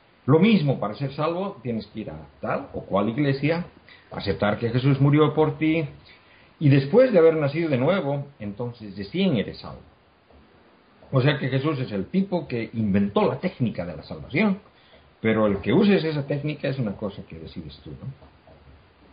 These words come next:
Bueno, de todas maneras, quiero ver la cita de donde sacaron la idea esa de la salvación universal, y eso está en Primera Corintios quince, del veintiuno al veintitrés, y está haciendo un paralelismo entre Adán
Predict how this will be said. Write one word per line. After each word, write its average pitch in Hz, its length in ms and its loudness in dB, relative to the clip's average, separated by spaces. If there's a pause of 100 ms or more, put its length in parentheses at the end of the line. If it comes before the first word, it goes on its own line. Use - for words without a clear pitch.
(360)
Bueno, 123 200 0 (480)
de 160 80 4
todas 202 220 4
maneras, 165 400 0 (180)
quiero 135 220 0
ver 135 160 2
la 113 120 -4
cita 143 340 -6
de 156 80 -2
donde 98 260 -4
sacaron 175 480 -4
la 98 60 -2
idea 82 260 -8
esa 80 180 -16
de 82 80 -14
la 78 120 -14
salvación 82 420 -8
universal, 147 540 0 (540)
y 113 140 2
eso 131 200 2
está 123 200 0
en 117 300 0
Primera 147 480 4
Corintios 156 840 -2 (100)
quince, 143 640 0 (220)
del 90 180 -8
veintiuno 92 420 -2
al 82 60 -2
veintitrés, 101 600 -4 (840)
y 113 280 0
está 110 280 -2
haciendo 139 320 2
un 131 100 4
paralelismo 107 840 0
entre 85 380 -12
Adán 104 460 0